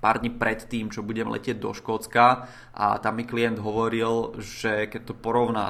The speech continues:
ten slovenský alebo český trh s tým škótským alebo anglickým, takže tí podnikatelia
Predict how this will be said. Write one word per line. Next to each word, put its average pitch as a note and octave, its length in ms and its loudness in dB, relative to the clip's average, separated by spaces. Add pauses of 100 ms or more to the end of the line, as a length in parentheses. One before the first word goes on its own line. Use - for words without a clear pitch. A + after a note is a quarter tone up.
ten G2+ 160 -8
slovenský A2 720 -2
alebo G2+ 320 -4
český A#2+ 320 -2
trh G#2+ 240 -6
s - 160 -12
tým G2+ 480 -8
škótským C3+ 560 -4
alebo G#2 240 -2
anglickým, A2 800 -4 (400)
takže A#2+ 240 0
tí D3 80 -6
podnikatelia B2 960 2